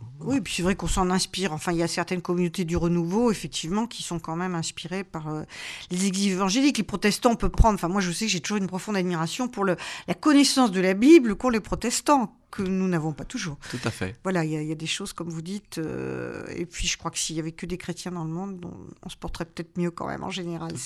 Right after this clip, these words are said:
Speaker 1: C'est,
Speaker 2: fait.
Speaker 1: c'est quand même des religions qui sont
Speaker 2: Mm.
Speaker 1: Mais ça, c'était pas tant. Il y a un thème d'année ou non ? Vous, vous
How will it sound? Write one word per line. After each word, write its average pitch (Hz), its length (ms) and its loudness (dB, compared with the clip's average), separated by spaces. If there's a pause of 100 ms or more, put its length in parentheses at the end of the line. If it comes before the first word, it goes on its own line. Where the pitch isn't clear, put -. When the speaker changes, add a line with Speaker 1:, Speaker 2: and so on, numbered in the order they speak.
Speaker 1:
C'est, - 20 -8 (120)
Speaker 2:
fait. - 80 -8
Speaker 1:
c'est - 140 -10
quand 170 120 -10
même 175 140 -8
des 165 80 -8
religions 165 480 -8
qui - 160 -20
sont - 160 -12
Speaker 2:
Mm. - 560 -14 (320)
Speaker 1:
Mais - 60 -6
ça, - 120 -2
c'était - 220 -4
pas 214 100 -2
tant. 196 120 0
Il 262 100 4
y 339 40 10
a 370 80 12
un 262 120 10
thème 226 480 4
d'année 196 480 6
ou 220 120 2
non ? 220 260 8
Vous, 180 160 -6
vous 180 60 -4